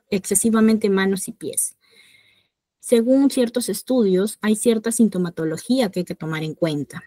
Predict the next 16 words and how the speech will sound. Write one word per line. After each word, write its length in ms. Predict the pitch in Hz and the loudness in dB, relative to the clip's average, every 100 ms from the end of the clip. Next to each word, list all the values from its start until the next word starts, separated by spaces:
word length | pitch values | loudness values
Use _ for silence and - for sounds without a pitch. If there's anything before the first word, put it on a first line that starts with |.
| _ | _
¿no? 240 | 175 170 185 | -2 0 0
Como 220 | 175 170 | 0 0
por 160 | - 160 | -4 -6
ejemplo, 480 | - 190 156 - 170 | 2 2 2 -6 4
mover 320 | 185 175 185 | 4 6 4
excesivamente 720 | 202 185 - 185 185 185 180 | 2 0 4 4 6 4 2
las 180 | 160 147 | -2 -2
manos 380 | 156 151 135 165 | -2 -4 -8 -10
y 40 | |
pies, 580 | - 254 254 220 226 - _ _ - | 2 8 10 10 6 2 _ _ 0
moverse 440 | 202 196 196 190 | 2 4 2 2
en 120 | 196 170 | 0 0
exceso 500 | - 233 240 - 175 | 0 2 2 0 -2
en 80 | |
un 140 | 170 151 | -4 -4
asiento, 800 | - 269 302 269 226 190 185 | -2 -2 6 6 6 2 0